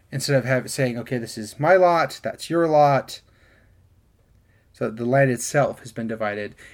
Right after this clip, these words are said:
Instead, it's the ownership that's been divided. Whenever there are five or more undivided interest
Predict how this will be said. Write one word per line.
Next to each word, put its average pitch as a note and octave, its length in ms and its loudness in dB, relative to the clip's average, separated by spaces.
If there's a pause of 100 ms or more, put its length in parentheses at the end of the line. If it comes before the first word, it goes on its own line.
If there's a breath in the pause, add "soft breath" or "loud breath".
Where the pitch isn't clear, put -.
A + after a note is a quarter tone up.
(160 loud breath)
Instead, B2 320 -2
it's A2+ 220 -10
the A2+ 200 -8
ownership C3 440 -2
that's G#2+ 180 -16
been G#2+ 160 -12
divided. F#2+ 520 -14 (1160 soft breath)
Whenever E3 240 4
there C#3 200 4
are B2+ 80 -6
five D#3+ 680 -4
or C3 180 -6
more B2+ 720 -4
undivided D#3 580 -2
interest B2 540 -8